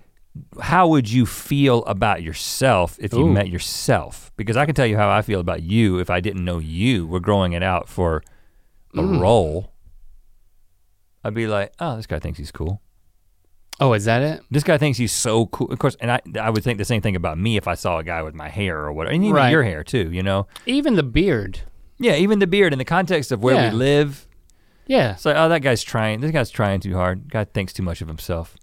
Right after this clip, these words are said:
Speaker 1: Thinks he's cool, cares too much about his face.
Speaker 2: So you thought
Speaker 1: Spends too much time on himself in the morning,"
Speaker 2: I'm
Speaker 1: that
Speaker 2: flattered
Speaker 1: kinda
Speaker 2: that,
Speaker 1: thing.
Speaker 2: I'm flattered that you think no one would have thought that about me before the mustache.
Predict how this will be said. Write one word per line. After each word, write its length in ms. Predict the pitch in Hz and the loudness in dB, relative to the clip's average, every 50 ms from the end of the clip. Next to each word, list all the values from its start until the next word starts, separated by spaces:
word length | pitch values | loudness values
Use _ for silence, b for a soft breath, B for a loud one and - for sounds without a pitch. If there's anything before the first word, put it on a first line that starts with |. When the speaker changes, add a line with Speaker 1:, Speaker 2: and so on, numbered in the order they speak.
| - - _ _ _ - - - _ - - - _ - | -20 -20 _ _ _ -20 -20 -20 _ -20 -20 -20 _ -2
Speaker 1:
Thinks 180 | - 131 120 - | 0 0 0 -2
he's 140 | 127 - | -4 -6
cool, 460 | - - - 135 123 113 110 110 113 - - | -6 -4 -2 0 2 2 0 -2 -4 -10 -4
cares 240 | - - 127 120 - | 0 2 2 2 2
too 100 | - 120 | 2 0
much 140 | 113 104 | 0 2
about 160 | 107 104 110 98 | 2 0 0 0
his 120 | 90 - | -2 -6
face. 720 | - - - 110 107 107 107 - - - - - - - - _ _ _ _ _ _ _ _ _ _ - - | -8 -8 -4 -2 -2 -2 -4 -6 -8 -8 -6 -8 -8 -12 -14 _ _ _ _ _ _ _ _ _ _ -20 -18
Speaker 2:
So 180 | - - - 151 | -12 -8 -6 -4
you 160 | 143 151 185 | -2 -4 -4
thought 160 | 185 - 180 165 | -4 -2 0 2
Speaker 1:
Spends 180 | 147 139 - | 2 2 2
too 120 | - 139 135 | 0 0 0
much 180 | 127 110 - | 0 0 -2
time 260 | - 135 113 117 117 | 0 0 2 2 2
on 80 | 113 107 | 2 2
himself 320 | 101 92 - 120 110 101 | 0 2 2 2 2 2
in 60 | - 104 | 0 -2
the 60 | 101 | -2
morning," 300 | 98 104 104 104 101 120 | 0 0 0 2 2 2
Speaker 2:
I'm 120 | 175 202 185 | 2 2 2
Speaker 1:
that 40 | |
Speaker 2:
flattered 220 | - - 180 175 160 156 | 2 2 4 4 4 2
Speaker 1:
kinda 100 | 147 135 | 2 0
Speaker 2:
that, 60 | 139 | 0
Speaker 1:
thing. 120 | - 180 160 | -2 -4 -4
Speaker 2:
I'm 80 | 160 | -6
flattered 360 | 160 - 175 160 156 147 135 | -2 0 2 2 2 2 0
that 180 | 127 127 120 - | 0 -2 -2 -2
you 80 | - 123 | -6 -6
think 240 | - - 131 120 113 | -4 -4 -4 -4 -2
no 180 | 110 117 123 131 | -2 -2 0 0
one 220 | 135 127 120 120 | 0 0 0 0
would 120 | 117 123 113 | 0 -2 -2
have 80 | 101 | -4
thought 300 | - - 131 123 127 - | -4 -2 -2 -2 -2 -2
that 140 | 123 107 104 | -4 -6 -6
about 280 | 101 95 110 107 110 110 | -4 -4 -4 -4 -4 -4
me 120 | 110 104 | -6 -8
before 340 | 98 98 98 - - 120 107 | -8 -10 -10 -8 -6 -6 -4
the 80 | 101 | -4
mustache. 720 | 101 104 120 135 135 - - - - 131 - - - - - | -6 -8 -8 -10 -10 -14 -16 -18 -18 -20 -20 -20 -20 -20 -20